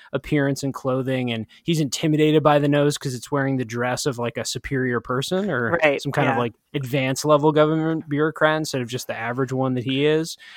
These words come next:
Speaker 1: And so it's, you know, this nose all, you know, um,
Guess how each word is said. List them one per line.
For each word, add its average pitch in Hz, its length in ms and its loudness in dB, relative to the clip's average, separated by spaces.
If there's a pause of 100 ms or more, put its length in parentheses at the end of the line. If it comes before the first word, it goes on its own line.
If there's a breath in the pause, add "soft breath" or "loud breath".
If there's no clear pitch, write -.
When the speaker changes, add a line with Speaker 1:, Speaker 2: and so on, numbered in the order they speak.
(100)
Speaker 1:
And 143 100 0
so 170 120 6
it's, - 200 0
you 254 140 2
know, 110 260 0
this 160 180 0
nose 147 440 6
all, 127 300 2 (180)
you 135 140 -2
know, 113 220 -2 (160)
um, 113 360 -4